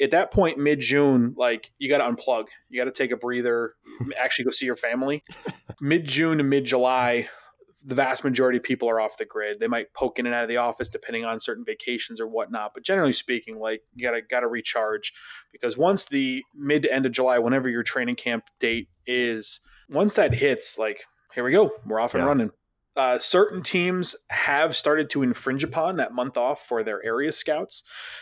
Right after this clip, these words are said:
Speaker 1: Area scouts, for those who don't know, do not work in the city primarily that their team's located. So Philadelphia has a scout responsible for the West Coast.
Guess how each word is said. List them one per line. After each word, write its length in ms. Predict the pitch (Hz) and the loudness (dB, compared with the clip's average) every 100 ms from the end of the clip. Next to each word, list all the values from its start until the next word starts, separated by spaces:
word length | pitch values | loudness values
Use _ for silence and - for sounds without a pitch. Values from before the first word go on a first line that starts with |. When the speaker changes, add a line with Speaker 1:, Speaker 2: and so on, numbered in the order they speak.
| - | -4
Speaker 1:
Area 300 | 147 156 147 | 2 4 4
scouts, 420 | 139 - 143 139 | 2 4 4 4
for 140 | - 147 | 2 4
those 160 | 139 | 4
who 80 | 120 | 4
don't 180 | 135 131 | 0 2
know, 320 | 135 139 135 | 2 4 4
do 160 | 117 139 | 2 2
not 260 | 160 160 | 2 0
work 300 | 143 160 165 - - | 2 4 4 2 -4
in 100 | 156 | -2
the 80 | 139 | 0
city 520 | - 165 147 127 - _ _ _ | 2 2 2 0 -6 _ _ _
primarily 500 | - 135 139 135 127 | 0 2 2 4 4
that 160 | 120 123 | 2 0
their 100 | 120 | -4
team's 380 | - 143 120 | -2 -2 0
located. 440 | 123 117 - 101 113 | 0 0 -2 -6 -4
So 200 | 107 101 - - | -6 -8 -12 -4
Philadelphia 480 | 123 127 139 139 120 | 0 2 2 2 0
has 160 | 123 120 | 0 -2
a 20 | |
scout 320 | - 131 127 | -2 0 0
responsible 540 | 127 - 110 113 131 | -4 -4 -4 -4 -4
for 100 | 123 | -2
the 80 | 120 | 0
West 240 | 120 127 - | 0 0 2
Coast. 260 | 151 110 | 2 2